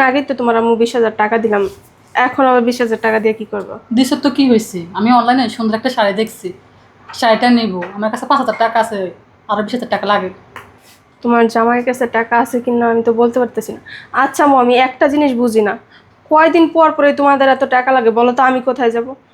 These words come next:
Speaker 1: তোমার জামাই পরের ছেলে, আজকে কিছু বলে নাই, কালকে বলবে না, কিন্তু এরপরে যে বলবে না, এর কোনো মানে আছে বলো?
Speaker 2: কি বলস? তোর জামাই কি টাকার অভাব আছে? জামাই কখনো কিছু বলবে না।
Speaker 1: আর কিছুদিন আগেই তোর একটা ফোন কিনা দিলাম, এখন আবার ও দশ হাজার টাকা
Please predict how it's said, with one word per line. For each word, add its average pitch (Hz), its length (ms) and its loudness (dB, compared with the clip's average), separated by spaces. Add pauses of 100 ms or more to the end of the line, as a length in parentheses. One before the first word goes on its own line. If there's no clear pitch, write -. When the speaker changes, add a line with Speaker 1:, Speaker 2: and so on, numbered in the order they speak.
(220)
Speaker 1:
তোমার 247 240 2
জামাই 247 300 4
পরের 254 300 2
ছেলে, 208 180 -2 (200)
আজকে 254 180 -6 (100)
কিছু 254 200 -4
বলে 220 180 4
নাই, 220 180 2
কালকে 233 300 2
বলবে 226 220 0
না, 208 40 -8 (300)
কিন্তু 240 180 -4 (120)
এরপরে 285 340 4
যে 277 140 -2
বলবে 254 180 2
না, 247 100 -2
এর 233 120 -2
কোনো 247 180 -4
মানে 233 200 0
আছে 240 120 -8 (100)
বলো? 220 180 0 (280)
Speaker 2:
কি 269 80 0 (100)
বলস? 214 280 0
তোর 240 120 0
জামাই 240 220 2
কি 226 120 -8
টাকার 247 200 2
অভাব 262 220 4
আছে? 254 160 -6 (140)
জামাই 233 180 0 (100)
কখনো 277 280 4
কিছু 277 200 -4
বলবে 196 260 -2
না। - 40 -12 (400)
Speaker 1:
আর 240 220 0
কিছুদিন 302 400 2
আগেই 277 240 2
তোর 247 180 4
একটা 254 220 -4
ফোন 240 140 -2 (100)
কিনা 233 260 0
দিলাম, 196 160 -6 (380)
এখন 277 200 2
আবার 262 200 4
ও - 100 4
দশ 240 140 2
হাজার 240 220 0
টাকা 240 140 0